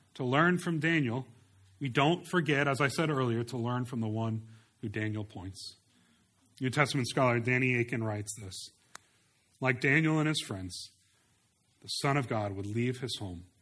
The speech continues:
and willingly embrace a sinful world without defiling himself even once. Like these Hebrew boys, he would find favor with God and men.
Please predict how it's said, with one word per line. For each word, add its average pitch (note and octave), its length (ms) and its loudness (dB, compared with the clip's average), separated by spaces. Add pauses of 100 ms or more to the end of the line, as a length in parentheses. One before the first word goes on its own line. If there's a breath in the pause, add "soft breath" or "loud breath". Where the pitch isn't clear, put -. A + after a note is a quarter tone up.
(400 soft breath)
and A#2 200 -2
willingly C3+ 520 4
embrace A2 440 -2
a A2+ 40 -10
sinful C3 460 -4
world G#2 260 -4
without A#2 380 0
defiling C3 500 0
himself B2+ 440 -4
even C3 280 -4
once. - 380 -14 (720 soft breath)
Like D3 360 6
these E3+ 220 2
Hebrew D3+ 240 2
boys, C3+ 280 4
he F3 80 2
would C3+ 160 2
find D#3 240 2 (260 loud breath)
favor D#3+ 320 8
with B2+ 200 2
God C#3 340 6
and C3+ 240 0
men. C#3+ 240 4